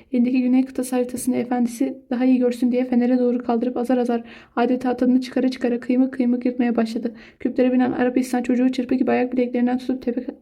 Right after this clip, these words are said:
tepe taklak havaya kaldırmıştı ki Ali Baz'ın entaresinin içinden yerlere Venedik dukaları, İspanyol kuruşları, eside altınlar, zolota ve mangırlar dökülmeye başladı.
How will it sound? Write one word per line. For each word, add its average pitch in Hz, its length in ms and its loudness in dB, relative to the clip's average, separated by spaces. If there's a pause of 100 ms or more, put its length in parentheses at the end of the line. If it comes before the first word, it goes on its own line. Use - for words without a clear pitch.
tepe 247 200 -2
taklak 254 380 -4 (280)
havaya 247 300 0
kaldırmıştı 247 540 0
ki 254 200 -4 (840)
Ali 247 160 -2
Baz'ın 262 140 2
entaresinin 247 440 0
içinden 247 380 0
yerlere 233 460 0 (380)
Venedik 247 300 2
dukaları, 240 340 2
İspanyol 247 380 0
kuruşları, 240 380 0
eside 240 280 0
altınlar, 240 380 0
zolota 247 460 0
ve 247 80 2
mangırlar 233 460 2
dökülmeye 240 300 0
başladı. 226 360 -2